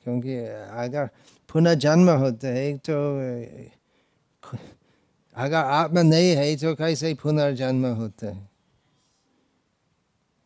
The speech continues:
विचित्र बौद्धवाद। तो जीव है और जीव का स्वरूप है, इसका मतलब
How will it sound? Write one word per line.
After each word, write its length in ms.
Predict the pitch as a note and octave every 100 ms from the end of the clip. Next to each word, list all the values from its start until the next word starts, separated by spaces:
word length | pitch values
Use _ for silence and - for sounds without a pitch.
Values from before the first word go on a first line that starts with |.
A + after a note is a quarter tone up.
| _ _ _ _ _ _ _ _ -
विचित्र 680 | A#2+ - C3 - B2+ G2 E2
बौद्धवाद। 960 | A2 B2 B2+ B2 A#2+ A#2+ A2+ G2+ G2 G#2 _ _ _ _ _ _ _ _ _ _ _ _ _ _ _ _
तो 100 | -
जीव 600 | C3 A2+ A#2 D3+ F#3+ F#3+
है 500 | D3 D3 D3 F#3 E3+ - _ _ _ _ _ _ _ _ _ _ _ _ _ _ _ -
और 400 | D3 D#3 D3+ D#3+
जीव 320 | C3+ D#3 D3+
का 260 | C3 D3 B2+
स्वरूप 560 | - C#3 C3 C3 A2+
है, 400 | A2 G2+ - -
इसका 340 | C3 - - C#3
मतलब 760 | C#3 C#3+ C3 E3 F#3 F#3+ D#3